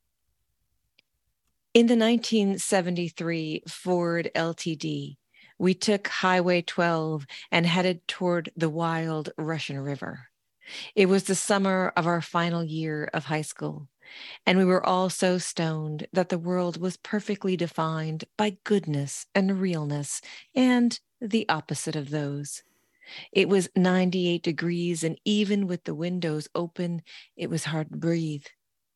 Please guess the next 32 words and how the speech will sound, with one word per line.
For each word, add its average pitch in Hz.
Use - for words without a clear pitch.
Outside 175
of 151
Guerneville, 170
we 175
found 165
the 147
party, 160
beautiful 185
bodies 165
jumping 160
off 165
the 151
cliffs -
into 175
the 160
deepest 180
part, -
a 170
raft 180
of 147
natural 165
naked 165
women 165
floating 175
like 156
an 147
old 185
cigarette 165
ad 151
down 160
the 151
current. 175